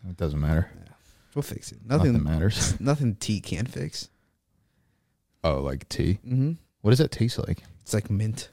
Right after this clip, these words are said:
Speaker 2: I don't know. Peppermint.
Speaker 1: Is it good?
Speaker 2: Yeah, it's not bad.
Speaker 1: It's like chamomile?
Speaker 2: Uh, no.
Speaker 1: Chamomile's good. It's, like, for, like, nighttime.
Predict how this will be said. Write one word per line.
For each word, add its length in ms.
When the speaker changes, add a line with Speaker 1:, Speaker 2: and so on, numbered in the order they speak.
Speaker 2:
I 60
don't 140
know. 240
Peppermint. 580
Speaker 1:
Is 60
it 80
good? 220
Speaker 2:
Yeah, 160
it's 80
not 140
bad. 340
Speaker 1:
It's 80
like 120
chamomile? 480
Speaker 2:
Uh, 380
no. 260
Speaker 1:
Chamomile's 320
good. 240
It's, 120
like, 180
for, 280
like, 160
nighttime. 440